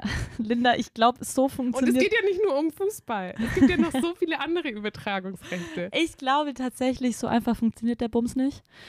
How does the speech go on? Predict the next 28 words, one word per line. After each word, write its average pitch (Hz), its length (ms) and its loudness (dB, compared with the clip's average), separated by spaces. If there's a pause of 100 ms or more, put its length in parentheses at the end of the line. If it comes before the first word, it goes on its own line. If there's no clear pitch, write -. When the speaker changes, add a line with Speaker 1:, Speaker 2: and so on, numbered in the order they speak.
(180)
Speaker 1:
weil 220 720 4
sonst 226 320 -4
wäre 214 100 -2
nicht 214 200 -2
dieses 196 520 -8 (240)
riesen 196 640 -2
Wirtschaftssystem 202 720 -6
dahinter. 233 520 -2 (340)
Und 208 220 0
es - 180 -6
wird 208 120 -4
immer 240 240 2
darum 214 300 2
gehen, 208 500 0
wie 226 180 0
können 196 360 -4
Sender, 269 540 -2
wie 202 180 -4
können 190 460 -4 (280)
Vermarkter, 226 680 2
wie 202 180 -4
können 190 480 -4 (340)
alle 202 540 6
einfach 190 500 -2
maximal 175 1160 0
viel 175 280 -8
Geld 196 300 -4
machen. 277 400 -2